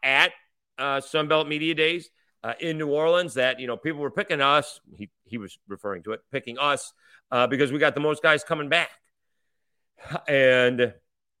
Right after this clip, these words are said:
uh, so he's like, "We don't know." You know, everybody doesn't know because all of the transfers coming in, you know, Southern Miss and,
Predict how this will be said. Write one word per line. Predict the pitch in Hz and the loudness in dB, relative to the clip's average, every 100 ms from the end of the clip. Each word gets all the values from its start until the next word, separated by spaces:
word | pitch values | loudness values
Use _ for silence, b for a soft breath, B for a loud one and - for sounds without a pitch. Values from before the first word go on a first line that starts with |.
| _ _ _ _ - | _ _ _ _ -18
uh, | 113 104 95 - - | -12 -10 -10 -14 -10
so | 139 | -2
he's | 135 139 | 0 4
like, | 135 | 2
"We | 135 | 6
don't | 175 | 4
know." | 185 220 - - _ | 6 2 0 -8 _
You | 139 | 0
know, | |
everybody | 127 147 156 151 | 2 2 2 2
doesn't | 156 139 | 2 0
know | 151 170 | 0 0
because | 131 131 131 110 | 0 2 2 4
all | 135 135 | 4 4
of | 131 | 2
the | |
transfers | 131 170 220 - 117 - | 0 0 0 -2 -10 -4
coming | 120 107 | -4 -4
in, | 87 | -8
you | 90 | -12
know, | 85 | -18
Southern | - 78 92 | -18 -12 -4
Miss | 147 180 - | -2 -2 -4
and, | 92 90 90 90 | -16 -14 -16 -18